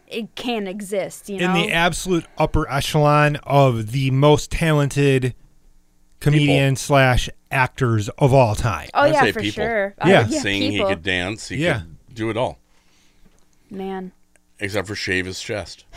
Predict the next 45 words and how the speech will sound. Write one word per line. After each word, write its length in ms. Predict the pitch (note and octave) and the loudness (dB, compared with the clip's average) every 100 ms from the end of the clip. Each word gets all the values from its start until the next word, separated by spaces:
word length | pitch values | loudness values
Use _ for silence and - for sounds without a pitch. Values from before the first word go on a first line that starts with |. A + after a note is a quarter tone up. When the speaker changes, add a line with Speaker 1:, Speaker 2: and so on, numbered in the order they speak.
| - | -2
Speaker 3:
That 260 | - B2+ | 2 2
was 120 | G2+ A2+ | 0 0
the 80 | |
only 200 | G#2 G#2+ | 2 2
thing 120 | A2+ G#2 | 2 2
he 0 | - | 0
wasn't 260 | G2+ G#2 | 0 -4
capable 340 | G#2+ G#2 F#2+ F2 | -6 -6 -8 -2
of, 60 | |
Speaker 1:
One 140 | B3 D4+ | 0 0
of 60 | |
my 140 | D#4+ D4 | 0 -2
Speaker 3:
apparently. 140 | D4+ | -4
Speaker 1:
favorite 500 | - B3 B3+ C#4+ D4 - | -2 -2 0 0 0 0
things 380 | B3 A#3+ C4+ | -4 0 2
in 180 | B3+ B3 | 4 2
Speaker 3:
<laughs> 0 | |
Speaker 1:
his 380 | C4+ B3 C4+ C#4 B3+ | 0 -4 -4 -8 -10
stand-up, 580 | C4 G#3+ G#3+ A3 F#3 - _ - _ _ _ - | -6 -4 -2 -2 -4 -8 _ -20 _ _ _ -8
uh, 420 | G#3+ G3+ G3 F#3 | -6 -4 -4 -4
was, 680 | G3 G#3 G3 F#3+ F#3+ A3+ - _ _ - - | -4 -2 -2 -2 -4 -6 -16 _ _ -14 0
I 160 | C4+ | 2
don't, 100 | E4+ - | 2 0
it 100 | E4+ | -2
would, 160 | E4 | -2
this 180 | F#4 G4 | -4 -4
had 220 | D#4+ C4 | -2 0
to 80 | B3 | 0
have 140 | A3+ A3 | 0 -2
been 200 | G#3+ G#3 | -6 -6
in 160 | G3+ | -6
the 220 | G3 F#3+ F#3+ | -6 -8 -8
mid 340 | G#3+ G3+ G3 | -6 -6 -6
nineties 600 | F#3+ F#3 G3 G#3 A3 A3+ | -6 -8 -8 -8 -8 -10
'cause 200 | - G3 | -10 -8
I 160 | G3 G3 | -4 -4
was 240 | F3+ - | -6 -8
young, 480 | F#3 F3 F3 F3 F#3+ - - _ _ _ - | -6 -4 -6 -10 -12 -18 -20 _ _ _ -2
but 320 | G#3 F#3 - - | 0 0 -2 0
it 100 | A#3+ | 2
was 160 | A3+ | 0
before 340 | A#3+ A3+ A3 G3+ | -4 -4 0 0
I 140 | G3 | -2
knew 300 | F#3+ G3 G3 | -4 -4 -4
about 500 | F#3+ G3 F#3+ F#3 | -4 -4 -2 -4